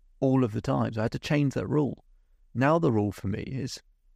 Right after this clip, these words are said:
I avoid consistently expecting myself and others to be perfect. Because a lot of the time with frustration, it's actually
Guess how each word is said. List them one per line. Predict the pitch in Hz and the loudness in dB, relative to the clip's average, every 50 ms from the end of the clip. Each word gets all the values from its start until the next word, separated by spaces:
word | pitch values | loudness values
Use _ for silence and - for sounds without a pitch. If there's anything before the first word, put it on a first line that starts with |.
| _ _ _ _ _ _ _ _ _ _ _ | _ _ _ _ _ _ _ _ _ _ _
I | - 117 117 | 0 2 4
avoid | 120 117 104 110 - 127 135 151 170 175 160 - - _ | 4 4 0 -2 -4 0 2 2 2 2 0 -4 -8 _
consistently | - - 131 123 - - - - 185 175 - - - - 76 67 - | -8 -6 -4 -4 -4 -4 -4 -2 -2 -2 -2 -4 -6 -4 -2 0 0
expecting | - - - - - - - - - _ - - 107 104 110 107 110 | 0 0 -2 -8 -4 -2 -2 -2 -2 _ -6 -2 0 0 2 0 0
myself | 107 104 107 101 - - - 127 123 - - | 0 0 -2 -2 -2 0 0 0 0 0 -2
and | 117 110 | 0 0
others | 104 98 101 101 - | 0 0 -2 -4 -6
to | - | -6
be | - - | -6 -4
perfect. | - - 104 101 - - - - - - - _ _ _ _ _ _ _ _ _ _ _ _ _ _ _ _ _ _ _ _ _ _ _ _ _ _ _ - - - _ - _ _ _ _ _ | -2 -2 -4 -4 -4 -8 -10 -10 -12 -18 -20 _ _ _ _ _ _ _ _ _ _ _ _ _ _ _ _ _ _ _ _ _ _ _ _ _ _ _ -20 -20 -20 _ -20 _ _ _ _ _
Because | - - 147 147 | -8 -4 -2 0
a | 151 | 2
lot | 170 220 302 | 2 2 2
of | - - | 0 -2
the | - 110 | -6 -2
time | - 113 117 | 0 2 2
with | 110 101 - | 2 0 0
frustration, | - 104 - - 117 117 127 127 - 156 | -2 -4 -2 0 0 0 0 -2 -2 -4
it's | 147 - | -2 -2
actually | - - - - - - 147 151 156 165 156 139 | -2 -4 -4 -6 -4 -2 0 0 0 0 -2 -4